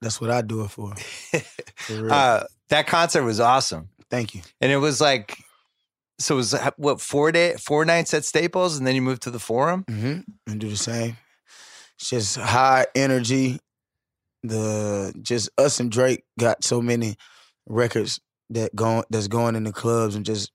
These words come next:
Speaker 1: you know what I'm saying, going throughout your cars and throughout your speakers. It's just,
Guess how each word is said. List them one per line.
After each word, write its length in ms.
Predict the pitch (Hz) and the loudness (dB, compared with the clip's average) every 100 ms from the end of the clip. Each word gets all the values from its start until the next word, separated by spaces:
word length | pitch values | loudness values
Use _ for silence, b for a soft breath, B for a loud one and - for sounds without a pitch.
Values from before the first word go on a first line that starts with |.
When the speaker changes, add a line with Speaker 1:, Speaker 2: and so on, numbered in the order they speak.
| - | -8
Speaker 1:
you 120 | 120 | -4
know 40 | 113 | -2
what 60 | |
I'm 60 | 107 | -2
saying, 320 | 117 107 95 | -4 -4 -4
going 360 | 113 113 110 104 B B B B B B _ - | -2 -2 -2 -4 B B B B B B _ -4
throughout 340 | 127 120 117 - | 0 2 2 0
your 160 | 117 110 | -4 -4
cars 460 | - 120 117 113 107 | 0 2 2 2 -2
and 120 | 101 | 0
throughout 240 | 120 113 | 0 0
your 60 | 110 | -4
speakers. 480 | - 131 127 117 113 | -2 -2 0 -2 -2
It's 160 | 110 | -2
just, 300 | 117 104 - | -2 -2 -6